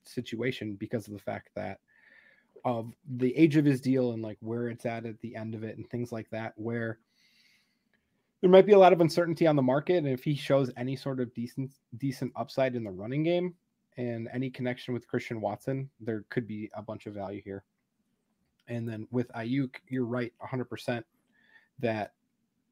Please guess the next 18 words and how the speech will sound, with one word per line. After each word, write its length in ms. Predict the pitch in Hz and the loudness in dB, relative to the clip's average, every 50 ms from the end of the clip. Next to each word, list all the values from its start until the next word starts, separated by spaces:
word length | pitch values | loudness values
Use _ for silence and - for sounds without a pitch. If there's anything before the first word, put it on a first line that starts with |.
| _ _ _ - | _ _ _ -6
you 320 | 131 139 156 175 185 180 | 0 2 4 6 8 10
have 300 | 185 165 147 139 - - _ _ _ _ _ | 10 10 10 8 2 -10 _ _ _ _ _
provided 540 | - - 139 135 131 131 131 131 123 120 - | 2 4 6 6 6 6 6 2 0 0 -2
a 80 | - 117 | -6 -10
proper 540 | 117 - - 143 131 - - 143 127 127 127 - _ - | -4 2 2 2 2 2 0 0 -2 -2 -4 -6 _ -10
perspective 640 | - - 120 - - - 120 - - - 107 101 104 - | -4 -4 -4 -2 0 -2 -2 -2 -2 -8 -10 -10 -10 -10
of 140 | - 110 - | -10 -10 -8
expectation. 800 | - 117 - - - - - - - 110 - - 104 101 101 101 - - | -6 -8 -8 -8 -8 -10 -10 -6 -6 -8 -8 -6 -8 -10 -10 -10 -12 -10
Instead 340 | 113 110 - - 135 147 139 | -10 -8 -2 2 2 4 4
of 220 | 131 123 117 - _ _ _ | 4 2 0 -6 _ _ _
putting 260 | - 151 131 127 131 | -2 0 0 2 2
on 120 | 127 120 117 | 0 -2 -2
rose-colored 500 | 117 120 120 120 - - 131 123 113 107 | -2 -2 -4 -4 -2 -2 -2 -2 -2 -2
glasses 420 | - 113 110 107 - - 113 - | -4 -6 -6 -6 -6 -8 -8 -6
and 100 | 110 101 | -6 -8
romanticizing 720 | 101 104 107 110 107 104 - - - 117 107 - - 104 104 | -6 -6 -6 -8 -8 -10 -12 -10 -8 -8 -8 -6 -8 -8 -10
the 80 | 95 | -10
situation, 680 | - - - - - 113 123 135 135 - 113 104 104 | -10 -12 -12 -6 -2 2 2 2 2 0 -2 -6 -8